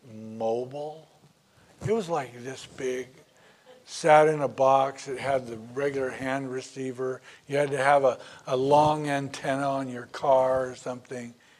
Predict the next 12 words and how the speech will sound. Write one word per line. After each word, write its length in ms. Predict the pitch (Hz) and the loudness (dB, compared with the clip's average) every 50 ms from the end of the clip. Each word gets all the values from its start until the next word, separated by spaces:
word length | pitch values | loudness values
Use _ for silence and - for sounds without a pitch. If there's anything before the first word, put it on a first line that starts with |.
| _ _ _ _ _ _ _ _ _ _ _ _ _ _ _ _ _ _ _ _ _ _ _ _ _ _ _ _ _ - | _ _ _ _ _ _ _ _ _ _ _ _ _ _ _ _ _ _ _ _ _ _ _ _ _ _ _ _ _ -2
And 420 | 156 143 139 135 135 135 135 135 - _ _ _ _ _ _ _ _ _ _ _ _ | 0 2 2 0 -2 -6 -10 -14 -18 _ _ _ _ _ _ _ _ _ _ _ _
that 280 | 120 123 127 - 156 | -8 -8 -8 -8 -12
little 500 | 175 143 147 151 160 165 160 160 151 139 - _ _ _ _ - _ _ _ _ _ _ _ _ _ _ _ _ _ _ _ _ _ _ | -12 -10 -8 -8 -8 -8 -8 -10 -10 -14 -16 _ _ _ _ -20 _ _ _ _ _ _ _ _ _ _ _ _ _ _ _ _ _ _
thing 520 | - - - - 147 143 143 139 135 135 131 | -20 -20 -16 -12 -10 -10 -8 -8 -10 -12 -12
called 400 | - - - - 127 127 123 113 | -14 -16 -14 -12 -12 -12 -12 -14
a 60 | 110 | -14
computer, 840 | 104 - - 107 107 110 - _ - - 156 156 156 147 143 139 139 131 | -16 -18 -20 -20 -20 -20 -20 _ -16 -10 -8 -6 -6 -6 -6 -8 -10 -12
and 140 | 123 120 | -12 -14
you 160 | 120 117 120 117 | -16 -18 -18 -20
could, 240 | - - 120 107 101 _ _ _ _ _ _ _ _ _ _ _ _ _ _ _ _ | -18 -18 -18 -18 -18 _ _ _ _ _ _ _ _ _ _ _ _ _ _ _ _
uh, 200 | - 104 95 92 - - _ _ _ _ _ _ _ _ | -18 -18 -16 -18 -20 -20 _ _ _ _ _ _ _ _
type 480 | - - - 147 151 156 156 156 - | -12 -10 -8 -8 -8 -10 -12 -12 -16